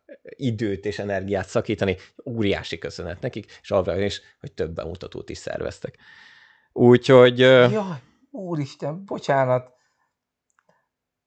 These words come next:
Speaker 2: Kis László kommentjét olvastam el a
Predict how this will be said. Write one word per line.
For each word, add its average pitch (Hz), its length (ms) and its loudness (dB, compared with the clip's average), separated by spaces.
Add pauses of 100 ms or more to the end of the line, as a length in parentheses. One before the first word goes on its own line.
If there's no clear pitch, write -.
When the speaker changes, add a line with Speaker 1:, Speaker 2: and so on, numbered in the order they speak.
(160)
Speaker 2:
Kis 143 200 -8
László 107 300 -2
kommentjét 101 520 -10
olvastam 98 600 -10
el 107 200 -2
a 98 520 -4